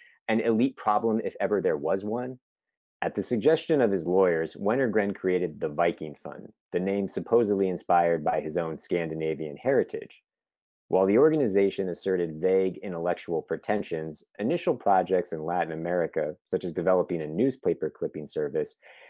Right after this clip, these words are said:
appear to have been motivated largely by Wennergren's hope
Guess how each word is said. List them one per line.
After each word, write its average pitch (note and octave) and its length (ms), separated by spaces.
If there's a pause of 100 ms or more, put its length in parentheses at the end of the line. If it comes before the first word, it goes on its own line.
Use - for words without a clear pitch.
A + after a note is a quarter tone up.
(120)
appear C#3 260
to B2+ 100
have G2+ 120
been F#2 160
motivated F2+ 540
largely F#2 480
by E2 160
Wennergren's E2 560
hope E2+ 260